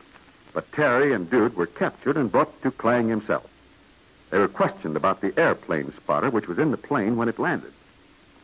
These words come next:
Terry innocently explained its use. So Klang conceived the idea of flying this same aircraft back to the commando hideout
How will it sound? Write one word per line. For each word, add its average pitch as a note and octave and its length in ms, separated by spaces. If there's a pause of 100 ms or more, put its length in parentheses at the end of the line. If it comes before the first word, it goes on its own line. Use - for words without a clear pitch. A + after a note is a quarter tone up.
Terry G2+ 420
innocently G#2 600
explained E3+ 500
its - 140
use. C2 220 (680)
So C3+ 120
Klang F#3 420
conceived D3+ 380
the D#3 140
idea B2 480 (260)
of G2 180
flying F3 420
this - 260
same G3+ 340
aircraft C3+ 800
back F#3+ 260
to F#3+ 100
the F#3+ 100
commando F#3 500
hideout B2 560